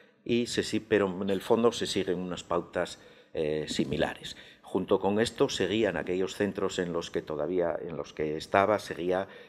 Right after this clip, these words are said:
eh, jugándose también con la otra, aprovechando los materiales de los proyectos del proyecto Atenea, eh, con las E A T Ps, que en el mismo sentido que habíamos, eh, dicho antes. Y aquí es do-, entonces donde se plantea un problema, y es el problema de la alfabetización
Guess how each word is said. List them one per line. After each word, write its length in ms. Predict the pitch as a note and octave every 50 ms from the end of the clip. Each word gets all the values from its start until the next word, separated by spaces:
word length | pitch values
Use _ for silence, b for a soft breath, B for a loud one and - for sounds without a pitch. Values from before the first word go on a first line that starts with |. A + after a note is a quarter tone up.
| B B
eh, 160 | E2+ F2 E2
jugándose 580 | - - F2+ E2 D#2+ F2 E2+ F#2 F2+ F2 - F2+
también 400 | - E2+ E2 E2+ G2 G2 G2+ G#2
con 220 | - - F#2 E2+
la 120 | D#2+ F2 F#2
otra, 260 | G2 F#2+ - - C#2+
aprovechando 680 | - F2 - - D#2+ D#2+ D#2+ - - G#2 G2+ G#2+ G#2
los 160 | F#2 F#2 -
materiales 640 | F#2 E2 D#2+ - E2 E2+ G2 G2+ G2 F2 D#2+ D#2 -
de 80 | E2 D2
los 160 | C#2+ D2+ -
proyectos 560 | - - D2 D2 E2+ F2 - - D#2+ D#2 -
del 100 | - D#2
proyecto 420 | - - C#2+ D#2+ E2 E2+ - -
Atenea, 460 | F2 E2+ - F2+ F#2+ G2 G2 G2 G2+ - B B B B B B B B -
eh, 260 | D#2+ E2 E2 D#2+ D2 B B B B B B B - - _ _
con 200 | - F#2 E2 D#2
las 200 | E2 E2 - - -
E 80 | F#2 F#2
A 100 | F2+ -
T 80 | F2+
Ps, 380 | - - G2+ G2+ G2+ G2 - -
que 80 | -
en 80 | F2+ E2
el 80 | D#2+ D2
mismo 280 | E2+ F#2 E2+ F#2+ F2
sentido 460 | - - E2+ D2+ C#2+ E2+ E2+ E2 F2
que 80 | - E2
habíamos, 420 | D#2 D#2 D2+ D#2 D#2+ D2+ C#2+ -
eh, 280 | - D#2 D2 C#2+ D2+ C#2+
dicho 300 | D2 D2+ - - - -
antes. 360 | - - - - - - - - B B B B
Y 120 | - G#2+
aquí 240 | A2 G2 - B2 B2
es 100 | B2 -
do-, 80 | - A#2
entonces 500 | G#2 - - A2 G#2 - - A2+ G2 -
donde 240 | G2 F#2+ F2 E2+ E2
se 140 | - -
plantea 520 | - - D2 D#2 E2+ - G2+ G2+ G2 G2 F#2+
un 120 | G2 G2
problema, 580 | - - D2 D2 E2 G2+ G#2+ G2 F#2 F#2 F#2+ B B B B B B B B _
y 140 | - F2+ G2
es 120 | G2 -
el 140 | G#2 G2+ G2
problema 640 | - - - G#2 F#2 F2 F2+ G#2+ A2 G2+ G2+ F#2+
de 80 | F#2+ F2+
la 80 | E2
alfabetización 1040 | D#2 - - E2 D2+ D2+ D2 - D#2+ - - D#2 - - F2 E2 E2 E2+ F2 E2+ D#2+